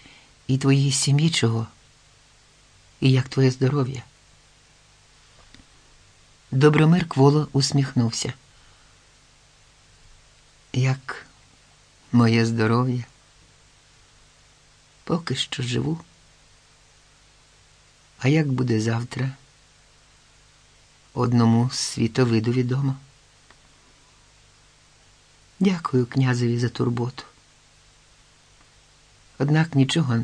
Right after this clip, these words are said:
нам не треба. Старішина Тур подбав і про мене, і про княгиню, і про наших дітей".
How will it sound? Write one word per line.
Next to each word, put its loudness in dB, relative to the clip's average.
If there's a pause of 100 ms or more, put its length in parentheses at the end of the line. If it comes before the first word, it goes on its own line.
нам 0
не -2
треба. -10 (2500)
Старішина 2
Тур -2
подбав -2
і -2
про -2
мене, 0
і -4 (220)
про -8
княгиню, -2 (1000)
і -2
про 2
наших 0
дітей". -6